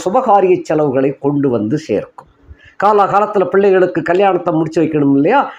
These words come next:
ஆகையினால் அந்த செலவுகளெல்லாம் இதை கொண்டு வந்து சேர்த்துருவார். அதுவே அசுபமாக இருந்தால் கெட்ட செலவுகளாக வரும், மருத்துவ செலவுகளை கொண்டு வந்து சேர்க்கும். பூர்வ புண்ணிய வகையில வழக்கு வம்புகள் தொடுத்து அதுல செலவழிக்க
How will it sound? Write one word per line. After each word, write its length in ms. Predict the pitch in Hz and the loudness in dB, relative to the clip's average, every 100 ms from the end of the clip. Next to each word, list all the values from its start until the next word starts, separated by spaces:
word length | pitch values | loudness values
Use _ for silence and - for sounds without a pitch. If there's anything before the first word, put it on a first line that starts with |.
| - 185 | -4 0
ஆகையினால் 420 | 202 196 180 170 151 | 2 2 2 2 0
அந்த 180 | 180 185 - | 0 -2 0
செலவுகளெல்லாம் 640 | 190 190 175 165 294 320 - | 0 2 2 2 2 0 -2
இதை 140 | 156 139 | -2 -2
கொண்டு 260 | 139 123 | -2 -2
வந்து 200 | 104 120 - | -2 -4 -4
சேர்த்துருவார். 520 | 104 - - - - _ _ _ _ _ _ _ _ - | -6 -6 -14 -18 -20 _ _ _ _ _ _ _ _ -4
அதுவே 240 | 170 226 190 135 | 0 4 4 2
அசுபமாக 580 | - 277 302 269 269 269 202 | 0 0 2 4 4 2 2
இருந்தால் 520 | 202 196 170 165 147 123 - _ | 4 4 4 4 2 0 -6 _
கெட்ட 340 | - 208 - 208 - | -6 -6 -4 -4 -2
செலவுகளாக 760 | 170 160 147 143 135 120 - 104 | 0 0 0 0 0 0 -2 -4
வரும், 180 | 104 | -2
மருத்துவ 400 | 113 175 - 175 147 | -2 -2 -2 -2 -2
செலவுகளை 520 | - 127 120 110 107 - | -2 -2 -2 -2 -4 -4
கொண்டு 280 | 160 143 131 | -2 0 0
வந்து 200 | 107 101 | -2 -4
சேர்க்கும். 600 | - 110 104 - - 107 110 101 _ _ - _ | -6 -4 -4 -2 0 0 0 -6 _ _ -20 _
பூர்வ 360 | - - 214 180 | 0 4 4 2
புண்ணிய 300 | 170 165 160 | 0 2 2
வகையில 640 | 131 160 196 175 151 135 - - _ - | 2 0 0 2 2 0 -4 -12 _ -2
வழக்கு 340 | 175 233 226 185 | 0 0 0 0
வம்புகள் 520 | 165 202 190 156 165 - | 0 0 0 2 0 0
தொடுத்து 460 | 180 196 135 175 147 | 0 0 0 0 0
அதுல 260 | 156 214 | 2 2
செலவழிக்க 640 | 202 185 175 156 151 - | 2 2 0 2 0 -2